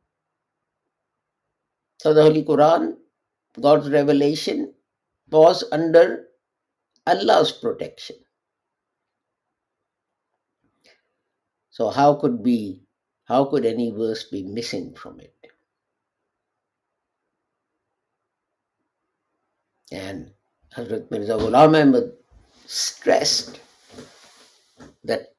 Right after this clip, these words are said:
um, jihad is the duty of every Muslim.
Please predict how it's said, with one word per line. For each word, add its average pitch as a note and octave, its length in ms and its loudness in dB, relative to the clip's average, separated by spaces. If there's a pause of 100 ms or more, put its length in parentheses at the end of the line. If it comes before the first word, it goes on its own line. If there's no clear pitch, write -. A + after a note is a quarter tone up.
(100)
um, G#2 360 -4 (1600)
jihad C#3+ 580 2
is E3 160 0
the C3+ 160 4
duty D3 400 0
of C3 240 -2
every B2 320 -2
Muslim. - 440 -10